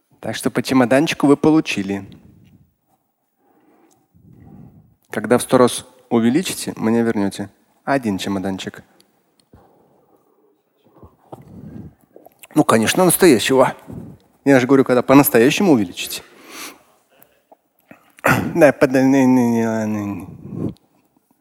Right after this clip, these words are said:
Значит, игнорировать.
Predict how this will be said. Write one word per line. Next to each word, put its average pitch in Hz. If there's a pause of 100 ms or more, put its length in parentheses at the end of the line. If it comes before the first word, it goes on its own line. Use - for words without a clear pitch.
(1400)
Значит, 170
игнорировать. 151